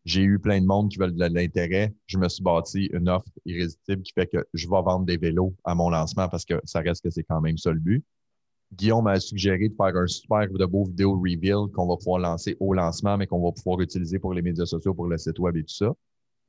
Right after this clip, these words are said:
Ensuite de ça, je continue d'alimenter ma communauté avec des infolettes à toutes les semaines. Sur les médias sociaux, je documente les gens qui ont mon, qui ont mon vélo, euh, les livraisons qu'on fait, euh, les, les, tu sais, on documente tout ce qui se passe et tout ça.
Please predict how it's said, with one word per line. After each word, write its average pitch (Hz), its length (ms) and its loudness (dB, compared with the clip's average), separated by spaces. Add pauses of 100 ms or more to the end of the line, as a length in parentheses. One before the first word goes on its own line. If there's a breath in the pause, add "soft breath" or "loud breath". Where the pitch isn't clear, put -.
(760)
Ensuite 135 300 0
de 131 120 4
ça, 160 140 2
je 151 100 0
continue 139 500 2 (640 soft breath)
d'alimenter 113 460 2
ma 117 120 2
communauté 107 540 2
avec 104 200 2
des 98 180 0
infolettes 104 420 2
à 98 80 0
toutes - 160 -4
les 92 140 -2
semaines. 113 380 0 (300 soft breath)
Sur 135 260 0
les 123 120 2
médias 110 260 4
sociaux, 117 560 0
je 95 120 -4
documente 107 680 2 (300)
les 104 240 4
gens 110 180 4
qui 107 120 -2
ont 98 100 4
mon, 92 240 2
qui 98 140 -2
ont 92 80 2
mon 92 180 2
vélo, 98 440 2 (360 soft breath)
euh, 90 300 2
les 104 140 2
livraisons 98 540 0
qu'on 90 260 -2
fait, 107 360 -2 (300 soft breath)
euh, 85 420 0
les, 87 400 0
les, 87 440 -2
tu - 180 -10
sais, 104 180 2
on 92 180 2
documente 101 540 0
tout 110 100 2
ce - 100 -8
qui - 80 -14
se - 100 -14
passe 98 260 2
et 90 60 -4
tout - 120 -10
ça. 107 240 2